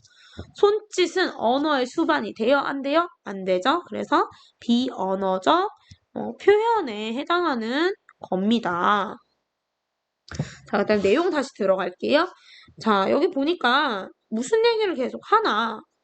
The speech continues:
좀 보니까 어떤 맥락인가? 아까는 뭐 생태적인 맥락, 아까는 또 영토적인, 영역적인 맥락이었다면, 어, 여기 보니까 뭐 자원 얘기를 되게 많이 하네요. 그러면서 해양 심층수 얘기도 나와요. 해양 심층수는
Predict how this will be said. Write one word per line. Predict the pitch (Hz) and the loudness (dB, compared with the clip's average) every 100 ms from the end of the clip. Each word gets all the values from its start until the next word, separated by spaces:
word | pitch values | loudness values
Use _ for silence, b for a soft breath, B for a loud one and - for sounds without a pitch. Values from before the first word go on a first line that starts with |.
| _ - | _ -6
좀 | 240 | -4
보니까 | - 180 - 202 | -2 -4 2 2
어떤 | 190 - 330 | 2 0 -2
맥락인가? | 233 190 233 202 180 | -2 0 -2 -2 -4
아까는 | 156 214 190 | -4 -4 -4
뭐 | 185 | -2
생태적인 | 262 285 285 247 202 | -2 2 2 0 -2
맥락, | 185 185 190 | -2 0 0
아까는 | 202 214 208 233 | 0 0 -2 0
또 | 233 | 0
영토적인, | 185 220 247 285 240 208 185 | 0 -2 -2 0 2 0 0
영역적인 | 190 294 285 285 226 | 0 0 0 -2 -2
맥락이었다면, | 175 190 208 196 180 220 285 381 226 - B B B B B B | -2 -2 0 0 -2 0 2 2 0 -8 B B B B B B
어, | 220 | 0
여기 | 254 392 | 2 2
보니까 | 440 381 | 0 -2
뭐 | 226 | -4
자원 | - - 254 480 554 523 | -4 2 4 4 0 -4
얘기를 | 359 240 | -4 -4
되게 | 226 | -6
많이 | 175 175 196 | -10 -10 -8
하네요. | 208 185 240 381 - | -6 -4 -4 -4 -6
그러면서 | 202 190 | -6 -2
해양 | 262 440 480 | 2 2 2
심층수 | 466 427 427 427 440 320 | -2 -6 -6 -4 -4 -2
얘기도 | 208 185 226 196 | -4 -4 -8 -8
나와요. | - - 277 - _ _ B B B B B | -8 -8 -12 -16 _ _ B B B B B
해양 | 381 427 | 4 4
심층수는 | 440 - 349 302 - 208 320 240 | -2 -12 -8 -8 -6 -2 0 0